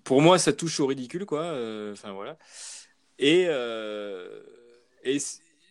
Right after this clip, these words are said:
bon, d-, d'entrée, j'ai pas cru à ce film, euh, au, au, au, au monde qu'on essaye de nous vendre, quoi. Je, je n'arrive pas à croire qu'en deux mille quarante-cinq, et même si, euh, un type crée un réseau, euh, qui bourre de ses souvenirs,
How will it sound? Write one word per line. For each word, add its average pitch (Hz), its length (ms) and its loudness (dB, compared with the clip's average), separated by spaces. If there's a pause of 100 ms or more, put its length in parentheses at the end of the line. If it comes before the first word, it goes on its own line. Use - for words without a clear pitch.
bon, 147 240 2
d-, 156 120 -6
d'entrée, 190 500 -4
j'ai 165 160 -10
pas 185 160 -8
cru 190 220 -6
à 160 80 -4
ce - 120 -12
film, 160 300 -14
euh, 110 240 -10
au, 107 60 -10
au, 107 640 -12
au, 110 300 -18
au - 20 -20
monde 147 320 -8
qu'on 123 260 -10
essaye 123 360 -8
de 113 100 -12
nous 113 140 -12
vendre, 147 300 -10
quoi. - 180 -6
Je, 104 240 -14
je 117 120 -16
n'arrive 113 280 -6
pas 131 120 2
à 123 60 2
croire - 320 -8
qu'en 117 160 -8
deux 117 140 -8
mille 123 160 -12
quarante-cinq, 127 640 -8 (1120)
et 127 160 6
même 151 400 0
si, 143 440 -8
euh, 117 520 -6
un 113 60 -16
type 123 420 -16
crée 123 220 -14
un 120 140 -10
réseau, 120 520 -10
euh, 107 220 -10
qui 110 260 -16
bourre 113 300 -18
de 107 60 -12
ses - 140 -12
souvenirs, 135 440 -8